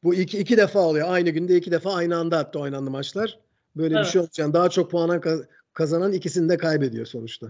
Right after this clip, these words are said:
Speaker 2: Evet, çok di-, gerçekten enteresan değil mi?
Speaker 1: Evet.
Speaker 2: Yani daha çok puan alıyorsun ama maçı sen kaybetmişsin.
Speaker 1: Evet.
Speaker 2: <laughs>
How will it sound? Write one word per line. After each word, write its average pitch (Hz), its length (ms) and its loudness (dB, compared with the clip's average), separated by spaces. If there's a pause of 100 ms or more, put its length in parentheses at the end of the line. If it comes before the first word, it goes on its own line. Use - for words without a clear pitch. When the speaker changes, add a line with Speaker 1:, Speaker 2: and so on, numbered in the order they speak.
Speaker 2:
Evet, 226 320 -4
çok - 400 -8
di-, 226 200 -12
gerçekten 233 480 -2
enteresan 202 600 -6
değil 220 180 -6
mi? - 60 -6
Speaker 1:
Evet. 151 280 2
Speaker 2:
Yani 220 180 4
daha 254 180 6
çok 240 200 -8
puan 214 200 2
alıyorsun 220 380 -2
ama 254 340 0
maçı 202 180 -8
sen 233 220 -6
kaybetmişsin. 175 680 -8 (300)
Speaker 1:
Evet. 151 340 2
Speaker 2:
<laughs> 294 60 0